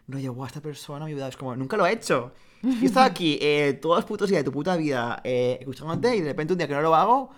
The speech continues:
Speaker 1: un cerdo. Y este pavo que nunca lo ha hecho es un superhéroe porque lo ha hecho un día. Eh, a tomar por el culo que te vas. A tomar por el puto culo, no me jodas".
Speaker 2: Tal cual.
Speaker 1: Eso jode.
Speaker 2: Tal
Speaker 1: Y luego
Speaker 2: cual.
Speaker 1: una cosa que, eh, antes te he comentado que también hablamos en su momento,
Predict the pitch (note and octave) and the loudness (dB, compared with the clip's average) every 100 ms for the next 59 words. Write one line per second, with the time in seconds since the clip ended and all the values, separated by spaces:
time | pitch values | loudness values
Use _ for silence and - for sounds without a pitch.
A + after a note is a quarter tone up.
0 | - - E3 E3+ E3+ - D3+ B2+ B2 B2 | -20 -14 -8 -6 -6 -4 -2 -2 -2 -4
1 | B2+ - D#3+ C#3 C#3 E3 D#3 E3 A#3 A3 | -6 -2 -2 -2 -4 -2 0 -2 -2 -4
2 | F3 D#3 - C3 D3 D3+ C#3 C3 C#3 A#2 | -6 -6 -4 -2 -2 -2 -4 -6 -8 -6
3 | A#2+ A#2 - - - C#3 C#3 C3+ D3+ F3 | -6 -8 -16 -14 -6 -2 -2 -2 -2 0
4 | G3 - C#3 B2 A#2 A2 A#2 - - _ | -2 -2 -2 -2 -4 -8 -10 -14 -20 _
5 | _ _ - - - D3+ G#3+ G3 E3+ D#3 | _ _ -10 -8 -6 -6 -2 -2 -2 -6
6 | D3+ E3 C#3 C3+ B2 D#3+ - B2+ B2 F3 | -8 -8 -4 -4 -2 -4 -8 -10 -10 -12
7 | - - _ - E3 D#3+ E3 E3 E3 D#3+ | -18 -20 _ -20 -18 -18 -20 -18 -16 -16
8 | D#3 E3+ - B2 A#2+ A#2 - - - F3 | -14 -12 -8 -8 -8 -12 -18 -18 -14 -4
9 | D3 F#3 G3 E3+ F3 E3+ C#3 B2 A#2 - | 0 2 2 0 -2 -4 -4 -4 -6 -10
10 | A#2+ A#2+ A#2+ - D3 C#3 C3 C#3+ A#2+ A2+ | -10 -10 -10 -10 -8 -8 -6 -6 -6 -8
11 | B2 A#2 - A#2+ A#2 C3+ - B2+ A#2 - | -8 -10 -10 -6 -4 -6 -8 -12 -14 -12
12 | A#2+ A#2 C#3+ D3+ C#3 C3 E3 | -12 -8 -6 -4 -4 -4 -8